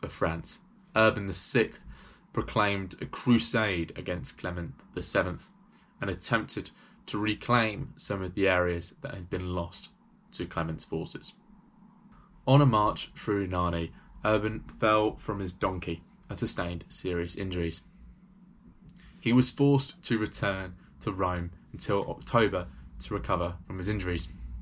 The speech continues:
And here, back in Rome, Urban would restore his authority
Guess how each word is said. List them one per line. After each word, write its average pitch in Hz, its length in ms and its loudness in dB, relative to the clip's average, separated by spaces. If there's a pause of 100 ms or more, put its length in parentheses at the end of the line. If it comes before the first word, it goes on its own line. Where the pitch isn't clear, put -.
(380)
And 113 100 0
here, 135 420 6
back - 460 0
in 120 220 -2
Rome, 92 440 0 (480)
Urban 113 440 4
would 110 240 2
restore 113 560 4
his 110 280 -6
authority 110 800 0